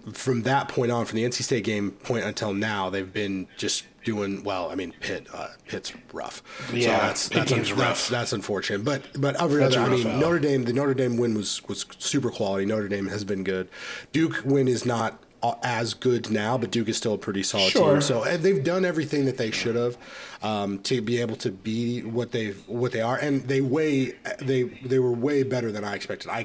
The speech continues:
Speaker 1: I, I would have bet, I'm pretty sure when we talked about it, I would have said Notre Dame was gonna win this game, would have win against Louisville.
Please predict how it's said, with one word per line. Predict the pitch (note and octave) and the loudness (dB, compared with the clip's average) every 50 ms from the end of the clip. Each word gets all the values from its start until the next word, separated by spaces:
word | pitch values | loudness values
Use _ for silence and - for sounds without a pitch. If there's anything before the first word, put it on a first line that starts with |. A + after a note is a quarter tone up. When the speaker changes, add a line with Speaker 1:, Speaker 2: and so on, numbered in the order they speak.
| - | -4
Speaker 1:
I, | - C#3 C#3 - - - - - - - | -2 -2 -2 -4 -6 -10 -14 -14 -8 -4
I | G#2+ C3+ D#3 | -2 0 0
would | D#3 D3+ | 0 0
have | C#3 A#2+ | 0 0
bet, | C#3 C3+ C3 A#2 - - - - - - | 0 0 0 0 -4 -10 -18 -20 -10 -8
I'm | A#2 A#2 A#2 | -6 -6 -4
pretty | - E3 D#3 D3+ | -4 -4 -2 0
sure | C3 - C#3+ | 0 2 2
when | C3+ C3 | 2 2
we | B2+ A#2+ | 2 0
talked | A#2+ B2+ B2 A2+ - | 0 -2 -2 -2 -2
about | A#2 A#2+ A#2 | -2 -2 0
it, | A#2 A#2 | 0 0
I | G#2 G#2+ | -2 -2
would | A2 A2 | -2 -4
have | A2 G#2 | -4 -4
said | - B2+ A2+ G#2 | -4 -4 -4 -2
Notre | G#2+ G#2+ G#2+ G#2 | -4 -4 -4 -2
Dame | G2 A2+ A#2+ B2 | -2 0 0 0
was | B2 A#2 | 0 0
gonna | A#2 B2 A#2 | 0 0 0
win | A#2 A#2 A2+ A2 | 0 0 0 0
this | A2+ G#2+ - | -2 -2 -4
game, | - A#2 G#2+ G#2+ G#2+ G2 | -4 -2 -2 -2 -2 -2
would | A2 A2+ A#2+ A2+ A2 | -2 -2 -2 -2 -4
have | F#2+ - A#2 A2 - | -6 -6 -8 -8 -6
win | A#2 A2+ A2+ | -6 -4 -4
against | A2 G#2 A2 - - | -4 -4 -4 -6 -4
Louisville. | A2 A2 A2 G#2+ G#2 G#2 G#2+ G2+ G2 G2 | -4 -2 -2 -2 -2 -2 -2 -2 -4 -6